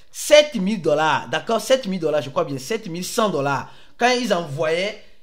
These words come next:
hein, la crypto-monnaie gratuite à, sur l'adresse de Donald Trump, aujourd'hui,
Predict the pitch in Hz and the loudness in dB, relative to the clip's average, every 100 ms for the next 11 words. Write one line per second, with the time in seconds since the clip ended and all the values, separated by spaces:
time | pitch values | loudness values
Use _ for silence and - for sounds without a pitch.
0 | - - 156 175 190 147 160 175 143 147 | -14 -8 -2 -2 -4 -8 -4 -4 -4 -6
1 | 139 190 - 170 175 165 202 156 170 143 | -8 -14 -4 2 2 2 -2 -2 -2 -4
2 | 139 156 165 185 220 214 190 185 220 247 | -4 -6 -6 -4 0 0 0 -2 -2 -2